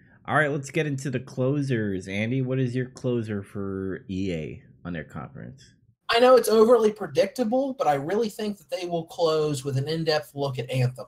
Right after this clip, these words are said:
Speaker 2: just 'cause we've seen so little from it.
Speaker 1: Mm-hmm. I think Anthem is gonna be the last, the second to last, uh, game. They'll be like, "Here's more of it," but the big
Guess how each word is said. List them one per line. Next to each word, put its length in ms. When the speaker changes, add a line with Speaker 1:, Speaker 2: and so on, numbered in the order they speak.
Speaker 2:
just 180
'cause 140
we've 160
seen 200
so 120
little 240
from 240
it. 480
Speaker 1:
Mm-hmm. 280
I 160
think 320
Anthem 500
is 300
gonna 220
be 640
the 100
last, 520
the 140
second 300
to 120
last, 560
uh, 300
game. 580
They'll 100
be 120
like, 200
"Here's 520
more 340
of 120
it," 280
but 240
the 120
big 800